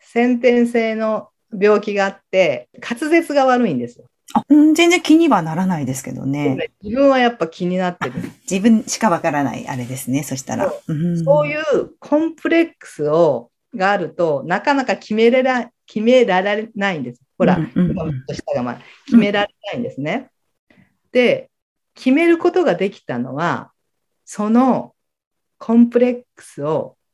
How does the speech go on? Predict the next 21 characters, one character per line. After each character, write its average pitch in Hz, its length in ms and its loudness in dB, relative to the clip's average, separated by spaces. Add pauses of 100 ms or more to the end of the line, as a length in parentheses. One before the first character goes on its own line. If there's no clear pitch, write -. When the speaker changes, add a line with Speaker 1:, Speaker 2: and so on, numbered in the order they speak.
(460)
Speaker 1:
受 185 180 -2
け 233 260 4
入 247 200 0
れ 254 220 4
る 214 120 -4
っ 233 160 -8
て 139 100 -8
い 131 40 -4
う 131 40 -4
の 131 80 -6
を 123 40 -8
や 120 100 -8
っ 120 120 -16
た 127 120 -12
ん 120 100 -8
で 120 100 -14
す - 140 -20 (1040)
よ。 180 80 4
Speaker 2:
う - 0 -
ー - 20 8
ん。 247 1700 10